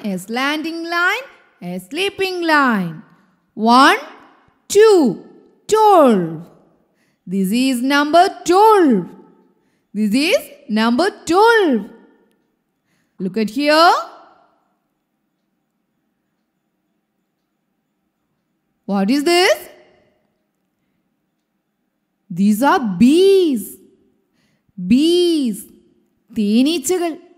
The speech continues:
How many bees are here?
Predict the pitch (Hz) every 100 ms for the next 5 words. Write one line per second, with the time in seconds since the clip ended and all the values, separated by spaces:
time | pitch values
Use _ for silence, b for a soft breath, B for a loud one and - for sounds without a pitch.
0 | _ _ _ _ _ _ _ _ _ -
1 | 403 453 440 427 269 302 320 320 339 302
2 | 320 320